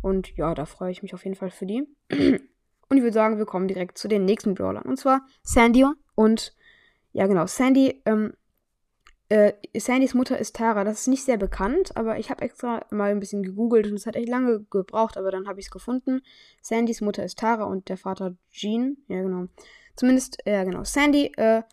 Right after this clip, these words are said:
sch-, äh, s-, äh, baut aus ihrem Zaubersand eine Figur von Tara. Ähm, dank der Magie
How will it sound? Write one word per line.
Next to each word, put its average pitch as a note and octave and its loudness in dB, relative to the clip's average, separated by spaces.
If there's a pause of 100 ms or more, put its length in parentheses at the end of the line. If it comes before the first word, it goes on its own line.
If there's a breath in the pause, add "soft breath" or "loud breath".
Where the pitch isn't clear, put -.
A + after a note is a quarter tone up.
(420)
sch-, - -6
äh, G#3 0
s-, - -12
äh, G3+ -2
baut A3 4
aus A#3 0
ihrem G#3+ -2
Zaubersand B3 0
eine A#3+ 0
Figur C4 2
von C4+ 0
Tara. C4 -2
Ähm, G#3 -4
dank A#3+ -6
der A3+ -4
Magie G#3+ 0